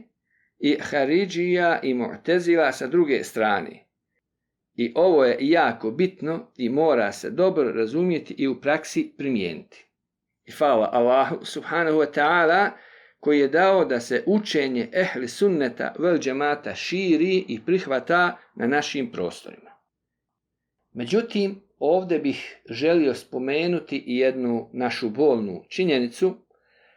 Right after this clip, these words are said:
a to je da neki od nas, pripadnika ehli sunneta vel džemata, ne primjenjuje u praksi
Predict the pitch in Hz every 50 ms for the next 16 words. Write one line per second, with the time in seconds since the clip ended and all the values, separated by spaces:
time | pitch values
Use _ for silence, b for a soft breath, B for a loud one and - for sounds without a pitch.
0 | _ _ _ _ - 120 117 - - 185 202 196 180 156 147 143 151 180 190 190
1 | - - - - 147 127 139 160 165 156 123 120 120 117 - - - - _ _
2 | _ _ _ _ - - 180 180 180 - 117 113 113 110 107 104 - 117 120 -
3 | 120 - - 113 110 - - 175 170 139 117 107 110 - 101 95 - 117 139 151
4 | 135 - - 117 104 110 113 113 107 104 - - 160 170 - - _ _ _ _
5 | _ _ _ _ _ _ _ _ _ _ _ _ _ _ _ _ _ _ _ _
6 | - 135 143 156 156 156 160 160 151 151 160 175 208 226 220 214 180 156 143 -
7 | - 131 - - 151 165 175 170 - - - - 139 127 -